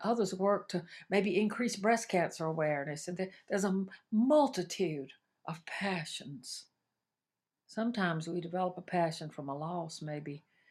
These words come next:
something we experienced in our own life, and perhaps somebody out there has lost a child or a spouse and survived a divorce or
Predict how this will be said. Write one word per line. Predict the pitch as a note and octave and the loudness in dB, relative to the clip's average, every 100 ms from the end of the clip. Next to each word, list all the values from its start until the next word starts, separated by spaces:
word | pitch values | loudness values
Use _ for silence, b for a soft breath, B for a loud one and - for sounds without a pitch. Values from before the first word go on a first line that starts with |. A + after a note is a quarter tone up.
| b b b | b b b
something | - - - | -2 -2 0
we | E3+ | -2
experienced | D#3 - F3+ E3+ E3 - | -2 0 2 2 0 -4
in | E3 | -2
our | D#3 D#3+ | 2 2
own | D#3+ D#3+ | 2 0
life, | E3 F3+ F#3 D#3+ D3+ - | 0 0 0 -2 -4 -10
and | C#3+ D3+ D3+ _ _ _ _ _ _ _ _ _ _ _ _ - | -12 -10 -12 _ _ _ _ _ _ _ _ _ _ _ _ -8
perhaps | F3 G3 - | -2 -2 -2
somebody | - A3+ A3+ F#3 E3+ E3+ | 2 2 4 2 0 0
out | E3 E3 | -2 0
there | F3+ | 0
has | E3+ | 0
lost | F#3 F3 E3+ | 0 0 -2
a | F#3 | -8
child | F#3 - G3+ F#3 E3+ | -6 -2 0 0 0
or | E3 | -2
a | D#3 | -4
spouse | - - G3+ F#3 E3 D3 - D#3 | -8 -4 0 2 0 -2 -6 -8
and | D3+ C#3 | -8 -10
survived | - - F#3 F3+ F#3 F3+ | -12 -6 0 2 2 0
a | E3 | -2
divorce | E3 E3+ F#3+ F#3 E3 D#3+ | 0 2 2 2 0 0
or | D#3+ D3+ D#3 | -2 -2 -4